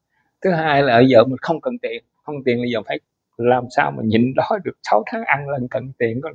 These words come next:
triệu đủ rồi, cất triệu rồi nhịn sáu tháng. <laughs> Ví dụ nếu ông nhịn được sáu tháng thì ông kiếm tiền một năm triệu đủ rồi, cất ra đây ngồi thiền.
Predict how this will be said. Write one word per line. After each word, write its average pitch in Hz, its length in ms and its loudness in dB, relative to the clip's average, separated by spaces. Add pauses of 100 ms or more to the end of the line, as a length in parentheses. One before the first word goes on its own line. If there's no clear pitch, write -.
triệu 110 220 4
đủ 120 160 8
rồi, 131 120 4
cất 160 120 2 (160)
triệu 113 200 0
rồi 123 280 8 (140)
nhịn 117 200 -10
sáu 151 200 0
tháng. 180 180 -4 (400)
<laughs> - 100 -4 (440)
Ví 196 80 4 (120)
dụ 139 280 8 (360)
nếu 202 140 2
ông 160 140 8
nhịn 127 200 8
được 131 120 6
sáu 180 240 8
tháng 208 240 6
thì 147 140 0
ông 151 140 -10
kiếm 196 180 -12
tiền 127 420 -8 (640)
một 127 100 -8
năm 165 260 6
triệu 127 160 8
đủ 143 140 8
rồi, 143 160 6
cất 196 160 -2
ra 190 120 -10
đây 175 160 -10
ngồi 147 280 -12
thiền. 143 260 2